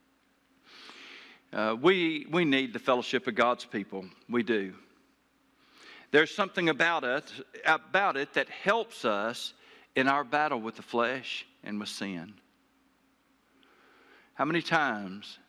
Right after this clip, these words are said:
listen to me tonight, how many times have you seen people drop out of church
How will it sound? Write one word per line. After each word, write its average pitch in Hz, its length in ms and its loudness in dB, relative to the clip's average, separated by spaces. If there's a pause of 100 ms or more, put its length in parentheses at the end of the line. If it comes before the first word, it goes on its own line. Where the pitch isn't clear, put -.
(340)
listen 135 260 -2
to 147 40 0
me 147 140 2
tonight, 120 640 0 (760)
how 120 140 0
many 143 180 2
times 143 840 -2 (480)
have 107 160 -2
you 117 100 2
seen 135 260 0
people 123 280 -2
drop 120 280 0
out 127 120 2
of 123 80 -14
church 120 560 -6